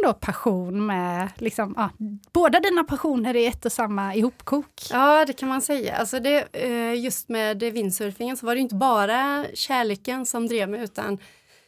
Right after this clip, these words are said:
Speaker 2: det finns så mycket inom den sporten som lockar mig, eh, som äventyr och närheten till naturen och, ja, utmaning och, och sådär, att man får utvecklas. Så att, eh, ja, det har varit en, eh, väldigt bra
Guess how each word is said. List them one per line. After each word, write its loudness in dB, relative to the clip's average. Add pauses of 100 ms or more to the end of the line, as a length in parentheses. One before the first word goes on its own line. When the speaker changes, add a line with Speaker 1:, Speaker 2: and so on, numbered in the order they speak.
(540)
Speaker 2:
det -6
finns 0
så 2
mycket 2 (160)
inom 0
den 2
sporten -4
som -2
lockar -6
mig, -4 (300)
eh, -8
som -6
äventyr -4
och -4
närheten -2
till -12
naturen -4
och, -8 (480)
ja, -10 (360)
utmaning 0
och, -6
och -8
sådär, -10
att -10
man -6
får -8
utvecklas. -8
Så -8
att, -10
eh, -4 (180)
ja, 0
det -6
har -2
varit -10
en, -4
eh, -4
väldigt -4
bra -2